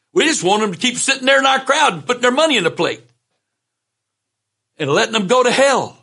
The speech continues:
because nobody's calling them to repentance. Now, is everybody gonna hear that message? No.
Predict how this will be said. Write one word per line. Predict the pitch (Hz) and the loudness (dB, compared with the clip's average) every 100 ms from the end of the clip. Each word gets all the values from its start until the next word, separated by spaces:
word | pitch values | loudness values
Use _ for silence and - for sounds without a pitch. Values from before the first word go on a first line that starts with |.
| _ _ _ _ _ _ | _ _ _ _ _ _
because | 139 170 143 | -6 -4 -2
nobody's | 170 214 220 202 - | 0 0 0 -2 -4
calling | - 226 247 208 175 | -2 2 4 2 -2
them | 185 | -4
to | 185 | -2
repentance. | 175 175 233 240 - - - - _ _ _ _ _ _ _ - | -2 0 -2 -4 -12 -16 -20 -20 _ _ _ _ _ _ _ -4
Now, | 180 | -2
is | 160 | 2
everybody | 226 233 262 254 | 2 2 2 2
gonna | 262 247 | 2 2
hear | 277 285 | 2 2
that | 277 | 0
message? | 269 294 311 294 | 0 0 0 -2
No. | 226 247 285 180 117 | -2 0 2 0 -2